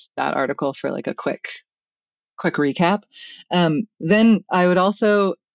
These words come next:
as much as it may be slightly broken right now,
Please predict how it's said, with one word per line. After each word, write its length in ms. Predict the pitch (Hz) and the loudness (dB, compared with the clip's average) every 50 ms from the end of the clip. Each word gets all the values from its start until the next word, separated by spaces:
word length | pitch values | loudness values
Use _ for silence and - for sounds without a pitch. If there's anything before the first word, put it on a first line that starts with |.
| _ _ - | _ _ -2
as 200 | 165 165 160 - | -2 0 0 0
much 200 | 175 170 180 - | -2 0 2 2
as 140 | 202 190 | 2 2
it 160 | 180 175 - 151 | 2 0 0 0
may 140 | 156 156 | -4 -2
be 120 | 143 160 156 | -2 -2 -4
slightly 380 | - - 160 147 135 - 139 | -2 -2 -2 -2 -2 -4 -6
broken 560 | 123 - - 131 131 131 139 - 180 170 175 175 | -10 -8 -4 -2 -2 -2 -2 -2 -2 0 0 0
right 180 | 180 180 185 | 0 0 0
now, 340 | 180 180 180 185 190 202 | 0 0 0 2 0 -2